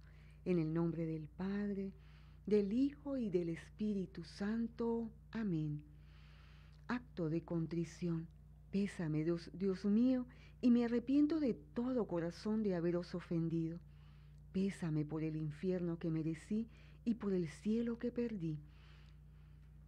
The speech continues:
Pero mucho más me pesa porque pecando ofendí a un Dios tan bueno y tan grande como vos.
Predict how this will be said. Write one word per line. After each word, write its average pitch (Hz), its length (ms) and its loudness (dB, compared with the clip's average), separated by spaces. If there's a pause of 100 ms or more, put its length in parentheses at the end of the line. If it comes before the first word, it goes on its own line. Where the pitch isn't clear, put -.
Pero 240 240 6
mucho 254 480 4
más 190 340 2
me 170 220 2
pesa 226 500 -4 (380)
porque 180 580 0 (300)
pecando 254 560 0
ofendí 180 680 0
a 220 100 -2
un 165 180 -2
Dios 175 280 -2
tan 170 240 0
bueno 202 360 0 (520)
y 202 100 2
tan 160 260 -4
grande 170 380 0
como 160 380 -2
vos. 160 320 -6